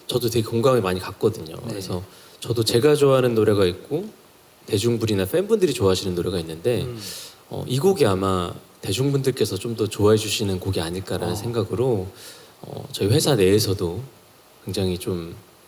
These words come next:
Speaker 1: 투표율이 좋았고요.
Speaker 2: 어.
Speaker 1: 타이틀곡으로에 대한. 그리고 이 곡이, 어, 제가 그동안 안 해왔던 곡들,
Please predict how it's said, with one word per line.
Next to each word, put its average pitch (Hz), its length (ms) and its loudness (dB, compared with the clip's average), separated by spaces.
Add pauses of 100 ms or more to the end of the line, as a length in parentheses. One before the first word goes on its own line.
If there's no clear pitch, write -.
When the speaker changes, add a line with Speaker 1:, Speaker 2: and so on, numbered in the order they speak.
(280)
Speaker 1:
투표율이 135 420 4
좋았고요. 90 600 -4
Speaker 2:
어. 113 360 -6
Speaker 1:
타이틀곡으로에 95 960 -4
대한. 82 220 -10 (460)
그리고 104 380 -2 (300)
이 113 120 0
곡이, 131 800 0 (100)
어, 104 460 -2 (420)
제가 113 240 0
그동안 113 340 2
안 95 140 0
해왔던 117 720 2
곡들, 104 840 2